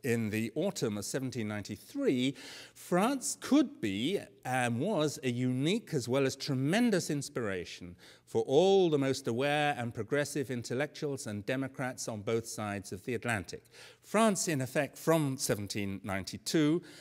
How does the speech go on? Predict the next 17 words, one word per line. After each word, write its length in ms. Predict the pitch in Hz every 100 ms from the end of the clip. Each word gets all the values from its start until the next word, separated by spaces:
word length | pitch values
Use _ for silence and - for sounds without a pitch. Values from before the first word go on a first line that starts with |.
| - -
uh, 260 | 117 113 - - - -
till 200 | 82 104
the 100 | 101
Robespierre 420 | 113 - 104 104
takeover, 640 | - 98 - 90 95 117 - - -
always 320 | 107 123 110
that 180 | 113 -
qualification, 800 | 117 104 120 - 90 82 - 101 - - _ _ _ -
was 520 | 117 151 170 175 -
the 100 | 135
modern 400 | 135 139 139 123
world's 460 | 120 117 117 - -
first 440 | - 170 139 -
democracy, 680 | 131 117 - 104 - - - - - -
one 280 | 123 170
in 160 | 190 151
which 420 | 139 - - -